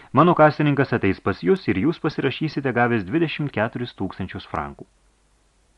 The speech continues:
Dešimtą ryto, jeigu jums patogu, kuo anksčiau, tuo geriau, nes rytoj norėčiau išvykti už miestų. Gerai,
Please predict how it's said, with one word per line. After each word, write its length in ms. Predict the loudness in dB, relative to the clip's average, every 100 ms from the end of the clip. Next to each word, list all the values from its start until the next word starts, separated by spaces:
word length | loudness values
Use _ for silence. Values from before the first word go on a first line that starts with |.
| _
Dešimtą 480 | -2 0 0 0 2
ryto, 260 | 0 0 0
jeigu 320 | 0 -2 -2
jums 240 | -4 -6
patogu, 440 | -8 -4 -2 -2 -6 -14 -20 0
kuo 160 | 6 6
anksčiau, 380 | 4 0 2 0
tuo 200 | 2 0
geriau, 380 | 2 4 6 6
nes 220 | 2 -2
rytoj 280 | -4 0 0
norėčiau 400 | 2 0 0 -4
išvykti 400 | -4 -4 -6 -4
už 140 | -8 -6
miestų. 380 | -12 -14 -20 _ _ _ _ _
Gerai, 300 | 2 4 2